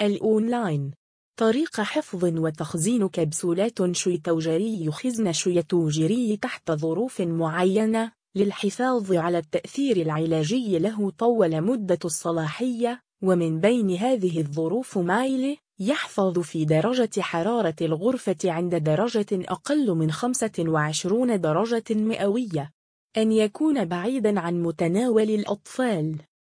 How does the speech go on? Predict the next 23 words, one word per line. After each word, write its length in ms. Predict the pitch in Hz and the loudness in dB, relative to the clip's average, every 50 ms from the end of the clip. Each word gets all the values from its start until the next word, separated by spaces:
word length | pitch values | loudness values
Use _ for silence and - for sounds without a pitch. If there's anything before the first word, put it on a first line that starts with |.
| _ _ _ | _ _ _
يحفظ 500 | 208 254 339 - - - - 220 202 180 | 0 0 0 0 -4 -6 -4 -2 -2 -2
في 300 | 165 156 - 196 180 175 | -2 -2 0 0 0 2
مكان 540 | 170 160 160 156 - 240 254 247 220 170 160 | 0 0 -2 -2 -2 -2 0 2 2 2 2
جاف 380 | 156 175 208 226 220 - - 196 | 2 2 2 0 0 -2 -4 -4
وبارد 720 | 175 170 165 160 156 160 196 226 226 220 214 214 190 202 | -2 0 0 0 0 0 0 2 2 2 2 2 2 2
وبعيدًا 800 | 202 208 196 180 165 156 160 160 160 214 240 226 190 190 185 175 | 2 4 2 2 2 0 -2 -2 -2 -2 -2 0 0 0 0 0
عن 160 | 156 165 170 | 0 -2 -2
أشعة 500 | - - 151 - - 226 220 208 208 208 - | -2 -4 -4 -2 -2 -2 0 0 0 0 -2
الشمس 460 | 156 151 - - 240 247 254 - - 226 | -4 -4 -2 -2 -2 -2 -2 -2 -2 -2
المباشرة، 800 | 214 214 220 220 202 208 214 214 - - 175 160 156 151 147 - _ _ _ _ _ _ _ _ | 0 0 0 2 2 2 2 2 0 -2 -2 0 0 -2 -4 -6 _ _ _ _ _ _ _ _
لا 200 | 190 190 190 190 | 2 2 4 4
يحفظ 640 | 190 196 277 - - - - - 190 175 160 160 | 2 2 0 -2 -2 -6 -2 0 0 0 0 0
في 180 | 160 156 - - | -4 -4 -4 -6
الثلاجة 680 | 170 - - - 175 165 175 196 226 247 240 214 196 190 - 208 | -6 -6 -4 -4 -2 0 2 2 2 2 4 2 0 0 0 0
ولا 360 | 202 185 170 165 165 160 156 | 2 4 4 4 4 2 2
يجب 480 | 156 175 233 262 240 226 214 196 208 | 2 2 2 2 0 -2 0 0 -2
تفريزه. 1080 | 202 - 202 - - 214 208 190 190 196 202 208 247 277 220 151 147 156 156 147 131 - _ _ _ _ _ _ _ _ | -2 -2 -4 -2 0 2 2 4 4 2 2 2 0 0 -2 -2 -2 -2 -2 -2 -6 -10 _ _ _ _ _ _ _ _
لا 200 | 202 202 202 202 | 0 2 2 2
بد 340 | 185 185 254 302 214 185 196 | 2 2 0 -2 0 0 0
من 240 | 190 185 180 175 175 | 0 0 0 0 0
مراجعة 720 | 175 170 170 165 160 156 151 190 220 233 220 190 - 185 | 0 2 2 2 2 2 0 0 0 0 -2 -2 -2 -4
تاريخ 560 | 170 156 180 165 160 160 185 226 247 - - 185 | -2 0 2 2 4 2 2 2 0 -2 -2 -2
الصلاحية 800 | 170 - - - 170 170 160 156 156 - 262 277 254 226 208 | -2 -2 -2 -2 -2 -2 -2 -2 -4 -4 -4 -2 0 -2 0